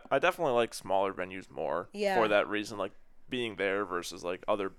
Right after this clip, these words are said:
Speaker 1: larger shows. It's like, yeah, it's much better being, like, feeling more a part of the show. Or, like, when we went and saw Gorillaz, like, we paid more to be on the floor rather than in the seats because it's,
Speaker 2: Yeah.
Speaker 1: it's just worth it.
Speaker 2: Exactly. Yeah.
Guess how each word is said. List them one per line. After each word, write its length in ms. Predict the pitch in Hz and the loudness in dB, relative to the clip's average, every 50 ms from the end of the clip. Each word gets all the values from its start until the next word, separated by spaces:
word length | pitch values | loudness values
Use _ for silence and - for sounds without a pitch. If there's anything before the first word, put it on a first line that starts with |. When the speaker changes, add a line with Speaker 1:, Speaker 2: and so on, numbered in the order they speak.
| - | -4
Speaker 1:
larger 400 | - 104 98 92 104 104 104 101 | 0 2 4 4 4 2 -2 -6
shows. 340 | 95 - - 76 85 90 - | -8 -6 -4 -4 -4 -6 -6
It's 120 | - - - | -10 -8 -8
like, 180 | 90 90 - | -6 -2 2
yeah, 220 | 139 147 139 135 139 | 4 6 8 8 6
it's 120 | 135 - | 4 0
much 300 | 135 139 139 127 - - | 0 0 0 0 0 -2
better 280 | - 107 104 101 104 104 | -2 0 0 2 0 -2
being, 420 | - - 98 92 92 87 85 71 55 - | -2 -4 -8 -6 -8 -8 -10 -14 -14 -12
like, 180 | 62 73 71 _ _ - - - _ _ _ _ _ _ - - | -12 -12 -12 _ _ -20 -20 -20 _ _ _ _ _ _ -20 -20
feeling 320 | - - - 147 135 120 113 | -8 -2 0 0 0 0 0
more 200 | 110 110 110 104 | 0 2 2 2
a 40 | 92 | 0
part 300 | - - 107 101 98 107 | 2 2 2 2 2 0
of 60 | 73 | -4
the 60 | 73 | -10
show. 420 | - - - 71 73 76 76 80 - _ _ - - | -10 -8 -4 -2 -2 -2 -2 -4 -6 _ _ -6 -2
Or, 120 | - 107 104 | 0 0 2
like, 200 | 101 101 - - | 0 -2 -2 -4
when 100 | 110 110 | -4 -2
we 60 | 107 | 0
went 140 | 107 107 98 | 0 0 -2
and 60 | 78 - | -2 -2
saw 200 | - 104 104 101 | 0 0 0 0
Gorillaz, 520 | - - 92 95 101 107 107 110 104 - | -2 -4 -2 0 0 0 0 -2 -4 -4
like, 200 | 85 85 85 - | -6 -6 -6 -6
we 100 | 113 120 | -8 -6
paid 280 | 110 - 117 117 113 113 | -2 0 0 0 0 0
more 280 | 107 107 110 113 117 | 0 0 2 2 0
to 160 | - - - | -2 -4 -10
be 460 | 98 - - 113 104 101 104 98 82 - _ _ - - - - - - | -10 -6 -6 -4 -4 -4 -6 -8 -12 -16 _ _ -20 -20 -20 -16 -6 0
on 200 | 117 113 110 104 | 2 2 2 2
the 80 | 95 92 | -2 -8
floor 540 | - - - 107 101 95 90 78 80 80 - - | -8 -6 -2 0 2 2 2 2 0 -2 -2 -2
rather 220 | 107 107 104 101 98 98 98 | 2 2 2 2 0 -2 -6
than 100 | 90 92 | -8 -8
in 120 | 101 98 | -8 -8
the 80 | 80 69 | -8 -8
seats 400 | - - - 98 82 76 - - | -6 -6 -4 -6 -6 -8 -10 -12
because 320 | - - 87 - - 90 | -12 -12 -10 -8 -8 -4
it's, 300 | - 214 208 202 196 180 | -2 -2 -2 -2 0 2
Speaker 2:
Yeah. 60 | - | 2
Speaker 1:
it's 120 | 143 135 - | 2 2 2
just 180 | 147 117 - | -2 -4 -2
worth 320 | - 110 113 113 104 - - | 0 2 2 2 0 -2 -6
it. 140 | 73 80 - _ - - - | -10 -10 -10 _ -20 -14 -8
Speaker 2:
Exactly. 880 | - 214 226 196 202 233 240 247 247 247 - 190 165 165 160 175 190 202 | -6 -4 -4 2 4 6 6 6 4 2 -4 -8 -8 -8 -10 -12 -14 -12
Yeah. 480 | 208 185 202 196 190 175 175 170 170 170 | -8 -4 -2 0 0 0 0 -2 -4 -8